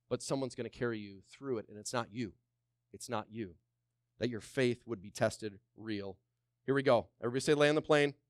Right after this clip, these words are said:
Focus number three, God is greater. His promises are greater than the weight.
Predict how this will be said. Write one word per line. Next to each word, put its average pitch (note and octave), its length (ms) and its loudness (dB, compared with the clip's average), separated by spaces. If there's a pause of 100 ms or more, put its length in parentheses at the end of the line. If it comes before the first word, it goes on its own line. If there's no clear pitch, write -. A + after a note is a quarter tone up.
(880)
Focus C#3 300 2
number D#3+ 160 6
three, D3 320 0 (600)
God D3+ 240 12
is E3+ 120 2
greater. C#3 340 6
His B2+ 140 -2
promises D3+ 500 4
are C#3+ 60 0
greater B2 340 2
than A#2+ 160 -2
the A2 80 0
weight. G2+ 420 -6